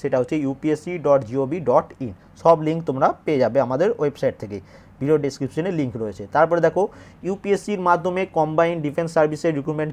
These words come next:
চলছে, তো এটা অবশ্যই সবাই অ্যাপ্লাই করবে। এটার জন্য তোমাদের মিনিমাম গ্র্যাজুয়েশন পাস হলে এটার জন্য তোমরা অ্যাপ্লিকেবল, যে কোনো সাবজেক্টে গ্র্যাজুয়েশন পাস হলেই তোমরা অ্যাপ্লাই করতে পারবে। বিভিন্ন ধরনের পোস্ট আছে, টোটাল পোস্ট হচ্ছে তিনশো চুয়াল্লিশটি।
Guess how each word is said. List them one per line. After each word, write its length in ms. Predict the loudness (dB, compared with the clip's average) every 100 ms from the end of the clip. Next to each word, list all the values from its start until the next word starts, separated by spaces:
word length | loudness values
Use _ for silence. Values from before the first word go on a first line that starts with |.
| -2
চলছে, 240 | -2 -2 -6 -8 -10
তো 40 | -4 0
এটা 120 | 4 4
অবশ্যই 320 | 2 -2 -4 -2
সবাই 200 | 2 2 2
অ্যাপ্লাই 280 | 0 0 0
করবে। 220 | 0 2 0 -2 -20 -20 -20 -20 -20 -20 -20 -10 2
এটার 160 | 6 6
জন্য 100 | 4 0
তোমাদের 220 | 0 0 0
মিনিমাম 300 | -2 -2 -2 2
গ্র্যাজুয়েশন 400 | 2 2 0 0 4
পাস 120 | 2 2
হলে 100 | 0
এটার 160 | 0 0
জন্য 120 | -2 -4
তোমরা 160 | 2 2 2
অ্যাপ্লিকেবল, 540 | -2 -2 -2 0 0 -2 -16 -4
যে 80 | -2 0
কোনো 120 | 0 2
সাবজেক্টে 340 | 4 4 2
গ্র্যাজুয়েশন 340 | 2 0 -6 0
পাস 140 | 4 4
হলেই 180 | 2 -2
তোমরা 140 | 0 0
অ্যাপ্লাই 200 | 0 -2
করতে 140 | -2 0
পারবে। 160 | 0 0 0
বিভিন্ন 200 | -4 -2 -2
ধরনের 240 | 0 -2 -2
পোস্ট 200 | -4 -2
আছে, 100 | -2 -2 -2
টোটাল 220 | 2 2 2
পোস্ট 180 | -4 -2
হচ্ছে 140 | -2 -2
তিনশো 220 | -4 -6 -6
চুয়াল্লিশটি। 460 | 0 2 0 -4 -8